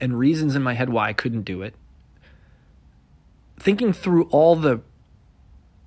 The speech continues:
all the logistics of doing a, a, a podcast that I've done in the past. So knowing the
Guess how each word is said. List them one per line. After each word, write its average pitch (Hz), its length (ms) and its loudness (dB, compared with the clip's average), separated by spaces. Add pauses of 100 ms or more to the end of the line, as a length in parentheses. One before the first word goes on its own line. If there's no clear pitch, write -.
(1600)
all 160 180 4
the 156 100 -2
logistics 117 680 -4
of 104 100 -6
doing 131 240 -2
a, 107 60 -4 (260)
a, 107 120 -2 (160)
a 107 80 -6
podcast 117 760 -4
that 123 160 -2
I've 110 220 -2
done 120 160 -2
in 107 80 -6
the 95 80 -8
past. - 580 -4
So 110 320 -10
knowing 120 600 -2
the 101 180 -8